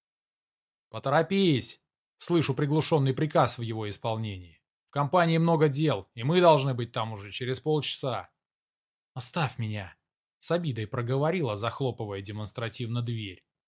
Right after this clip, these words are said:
Я не знаю, что с ним происходит, черт возьми, но меня это начало беспокоить. Что, если он жалеет о нас? Что, если не такого финала он хотел, твою мать? Прислушиваясь к его шагам, понимаю, что Дубровский стоит у дверей.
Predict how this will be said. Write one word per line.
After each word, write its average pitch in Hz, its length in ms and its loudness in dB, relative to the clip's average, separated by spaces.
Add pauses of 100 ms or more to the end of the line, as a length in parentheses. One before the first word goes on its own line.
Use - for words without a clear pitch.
(260)
Я 190 140 -10
не 220 80 -8
знаю, 220 320 -4
что 208 200 -2
с - 80 -6
ним 196 120 2
происходит, 190 540 2
черт - 240 -4
возьми, 139 400 2
но 113 120 -4
меня 156 360 0
это 127 160 -4
начало 135 340 -4
беспокоить. 127 840 -6 (500)
Что, - 240 -4
если 180 220 0
он 180 160 2
жалеет 143 540 2
о 107 60 -2
нас? 90 360 -10 (240)
Что, - 220 -6
если 180 240 0
не 180 100 2
такого 202 380 4
финала 175 420 4
он 131 120 2
хотел, 135 440 0
твою 127 280 -2
мать? 135 360 -2 (460)
Прислушиваясь 147 640 -4
к - 80 -6
его 135 240 -2
шагам, 139 360 -2
понимаю, 127 460 -2
что - 180 -12
Дубровский 117 540 -6
стоит 104 380 -10
у 113 40 -8
дверей. 104 480 -8